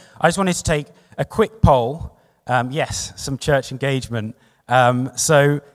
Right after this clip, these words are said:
get ready to raise your hand. I'm gonna ask two questions. So the first question is, who of you in this building over the last week have had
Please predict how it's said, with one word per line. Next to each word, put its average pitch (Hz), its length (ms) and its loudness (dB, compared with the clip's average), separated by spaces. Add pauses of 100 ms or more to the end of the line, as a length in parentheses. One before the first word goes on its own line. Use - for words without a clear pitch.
(120)
get 170 120 4
ready 170 260 4
to 156 120 -4
raise 156 220 4
your 135 120 -2
hand. 127 260 2
I'm 123 60 0
gonna 143 180 2
ask 135 160 2
two 165 180 -4
questions. 104 640 -2 (300)
So 156 100 -8
the 147 80 -6
first 226 420 -2
question 147 400 0
is, 113 360 -4 (440)
who 214 160 6
of 180 140 0
you 180 200 -2
in 170 80 -2
this 160 140 -4
building 113 720 -4 (380)
over 139 260 0
the 135 120 -6
last 160 680 0
week 139 460 -6 (360)
have 139 540 -2 (360)
had 160 240 0